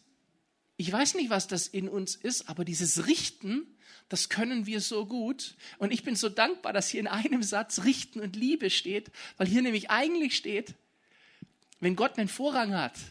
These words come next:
dann fokussiert er sich auf die Liebe.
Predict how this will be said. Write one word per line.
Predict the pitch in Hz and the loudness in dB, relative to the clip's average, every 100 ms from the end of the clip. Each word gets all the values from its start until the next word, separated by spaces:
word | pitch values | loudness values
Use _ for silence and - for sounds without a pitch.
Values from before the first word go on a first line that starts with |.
| - _ _ _ _ - - - - - | -20 _ _ _ _ -20 -20 -20 -20 -10
dann | 170 | -8
fokussiert | 156 185 - 175 190 | -6 -6 -4 -4 -4
er | 185 | -4
sich | 147 156 147 | -6 -6 -6
auf | 131 | -8
die | 143 | -8
Liebe. | 127 139 120 | -4 -6 -6